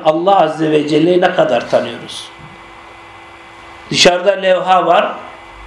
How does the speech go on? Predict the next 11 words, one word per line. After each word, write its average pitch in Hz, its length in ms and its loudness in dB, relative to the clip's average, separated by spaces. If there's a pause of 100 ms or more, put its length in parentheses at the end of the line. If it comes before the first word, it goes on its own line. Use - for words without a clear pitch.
(560)
Levhada 175 580 2
diyor 180 200 0
ki 202 140 -2
park 185 340 2
edilmez. 147 580 -4
Herkes 214 400 0
saygı 165 380 0
duyuyor. - 280 -8 (440)
Niye 220 220 2
saygı 165 400 -2
duyuyor? 143 280 0